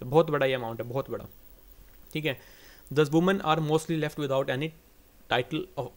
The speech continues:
of land in their names and are excluded from the definition of farmers। ठीक है, तो अगर मान लीजिए उनके नाम पे ये लैंड नहीं है, ठीक है, तो कहीं ना कहीं जो है फार्मर्स की डेफिनेशन में वो फिट नहीं बैठती हैं। ठीक है, क्योंकि अगर मान लीजिए उनके पास खुद की लैंड नहीं है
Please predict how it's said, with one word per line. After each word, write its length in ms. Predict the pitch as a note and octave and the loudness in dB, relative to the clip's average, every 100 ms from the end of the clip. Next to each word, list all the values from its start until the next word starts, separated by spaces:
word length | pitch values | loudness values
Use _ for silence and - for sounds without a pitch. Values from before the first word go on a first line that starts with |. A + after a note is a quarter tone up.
| - | -2
of 180 | C3+ - | -2 0
land 240 | B2+ C3+ | 0 0
in 180 | D3 C3 | -2 0
their 140 | B2+ A#2+ | 0 0
names 280 | C#3 F3+ - | -2 -2 -4
and 100 | B2+ | -4
are 140 | B2+ | -4
excluded 400 | B2 - D#3+ E3+ | -4 -2 -2 -2
from 200 | - C3 | -6 -4
the 100 | B2 | -4
definition 400 | A2 A#2+ A#2 - | -4 -8 -10 -8
of 100 | F3+ | -4
farmers। 320 | G3 E3+ A#2 - | -2 -2 -4 -2
ठीक 140 | E3+ | 0
है, 60 | F3 | 2
तो 120 | D3+ | 2
अगर 100 | D3+ | 2
मान 180 | D#3+ D#3+ | 0 0
लीजिए 160 | D3+ | 0
उनके 140 | D3+ D#3 | -2 -2
नाम 200 | C#3 C3+ | -4 -4
पे 60 | C#3+ | -6
ये 340 | C3 C3 - - | -4 -4 -6 -6
लैंड 300 | B2+ B2 B2 | -2 0 0
नहीं 220 | B2 D#3+ | 0 2
है, 220 | F3 F#3+ F#3+ - - - | 4 2 -4 -20 -20 -8
ठीक 120 | E3+ F3 | -2 -2
है, 60 | |
तो 120 | E3 | 0
कहीं 220 | D3+ D#3+ F3 | 2 2 2
ना 120 | D#3+ | 0
कहीं 220 | D#3 C3 | 0 -2
जो 80 | B2+ | -2
है 100 | C3+ | -2
फार्मर्स 440 | C3+ B2+ C3 D3 | 0 0 0 -6
की 60 | D3+ | -4
डेफिनेशन 440 | C3 C3+ B2+ C#3 | -4 -4 -8 -6
में 60 | C3+ | -6
वो 40 | |
फिट 200 | C3+ C3 | -4 -4
नहीं 200 | B2+ D#3+ | 0 2
बैठती 360 | C#3 A2+ - A2 | 4 2 0 -10
हैं। 120 | G#2 - - - - | -10 -16 -20 -12 -4
ठीक 120 | D#3+ | 0
है, 80 | E3+ | 0
क्योंकि 260 | C#3+ C3 | 0 2
अगर 100 | D#3 | 2
मान 160 | D3+ D3 | 2 0
लीजिए 120 | D3+ | -2
उनके 140 | D3 D3+ | -2 -2
पास 140 | D#3 | -2
खुद 120 | C#3+ | -2
की 100 | - | -2
लैंड 260 | C#3 C3 C3 | 0 2 2
नहीं 240 | C3+ E3 | 2 4
है 160 | E3+ | 2